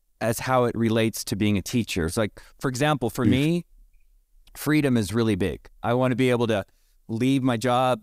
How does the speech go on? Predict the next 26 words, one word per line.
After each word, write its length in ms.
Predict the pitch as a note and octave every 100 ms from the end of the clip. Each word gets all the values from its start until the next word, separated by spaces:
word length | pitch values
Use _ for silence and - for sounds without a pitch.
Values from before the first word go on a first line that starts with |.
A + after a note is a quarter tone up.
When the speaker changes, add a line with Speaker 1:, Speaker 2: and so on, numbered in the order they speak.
| - -
Speaker 1:
go 100 | A#2+
pick 240 | C3 A#2+
up 100 | A#2
my 140 | G#2+
kids, 480 | - D3 C#3 B2+ G2+
go 180 | - G2+
coach 320 | - C3 -
them, 160 | B2 A2+
whatever. 460 | A2 A2+ G#2+ F2 - _ _ _ - -
What 200 | D#3 G3
are 60 |
some 260 | G#3+ G#3+ F#3
of 60 | D#3+
the 100 | C3
things 480 | C#3 C3+ B2+ G#2 -
that 460 | A#2+ A#2 A#2 A2+ - _ _ -
are 600 | A2+ A2+ A2 G#2+ G#2 - _ _ _ _
prevalent 500 | - C#3 B2+ G#2+ G2+ -
in 300 | A2 G#2+ G2+
teaching 500 | - C3+ - G2+ F#2+
that 200 | G2+ G2+
are 300 | G2 F#2 D#2+ _ _ _ _ -
big 220 | B2 A#2
for 120 | - G2
you? 200 | E2 - - _ _ _ _ _ _ _ _ _ _ _ _ _ _ - _ _ - _
Speaker 2:
Uh, 240 | B2 C3